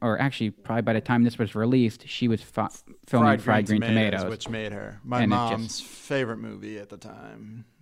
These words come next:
Speaker 2: I had to watch that fucking, it's a good movie, but I had
Speaker 1: Yeah,
Speaker 2: to watch
Speaker 1: it's
Speaker 2: it, like,
Speaker 1: not, it's
Speaker 2: fifty
Speaker 1: not,
Speaker 2: times.
Speaker 1: yeah. Also,
Speaker 2: Tawanda.
Speaker 1: and also, uh, Bing Russell, who we spoke of, uh, who owned, uh, a minor league baseball team in Portland,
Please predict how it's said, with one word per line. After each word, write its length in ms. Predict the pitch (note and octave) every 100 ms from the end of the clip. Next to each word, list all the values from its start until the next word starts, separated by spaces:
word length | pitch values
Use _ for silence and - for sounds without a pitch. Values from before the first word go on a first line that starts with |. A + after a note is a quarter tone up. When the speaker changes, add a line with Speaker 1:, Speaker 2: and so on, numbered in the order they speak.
| G#2+
Speaker 2:
I 60 | G#2
had 140 | G#2+
to 60 | G#2
watch 240 | G#2 G2
that 260 | G#2 G2+ -
fucking, 320 | G#2 G#2 G2+
it's 200 | D#3 E3+
a 40 | B2
good 180 | E3+ D#3
movie, 280 | D3 C#3+ G2
but 200 | G2 F#2+
I 60 |
had 80 | B2+
Speaker 1:
Yeah, 60 | G2+
Speaker 2:
to 40 |
watch 160 | A2+ A#2
Speaker 1:
it's 120 | -
Speaker 2:
it, 60 | F#2+
like, 60 | D#3+
Speaker 1:
not, 160 | D#3
it's 140 | D3+ -
Speaker 2:
fifty 140 | E3+
Speaker 1:
not, 380 | D#3 A2+ - -
Speaker 2:
times. 200 | D#3+ C3+
Speaker 1:
yeah. 160 | G2+ - - - _ _ _ _ _ _ _ _ _ _ - -
Also, 280 | D3+ E3+ D#3+
Speaker 2:
Tawanda. 580 | G3+ A3 G3+ F3+ E3+ - _ _ _ _ _
Speaker 1:
and 80 | D3
also, 260 | D3+ E3+ C#3+
uh, 120 | C3
Bing 260 | B2+ E3+
Russell, 460 | D#3+ G3 - G2 - _
who 120 | B2+
we 100 | B2
spoke 400 | A#2 - A#2+ A2
of, 380 | A2+ G#2+ G#2+ - - -
uh, 200 | A2 G#2+
who 280 | A#2+ A#2 -
owned, 500 | A#2+ A#2+ A#2+ A#2 A#2 - - - _ _ -
uh, 360 | G#2+ G#2 G#2 -
a 120 | A2
minor 300 | G#2+ B2 C3
league 160 | A#2 G#2+
baseball 360 | C3 C3 B2 A#2
team 260 | A#2+ A2
in 100 | G#2
Portland, 540 | - C3+ C#3 A#2 A2+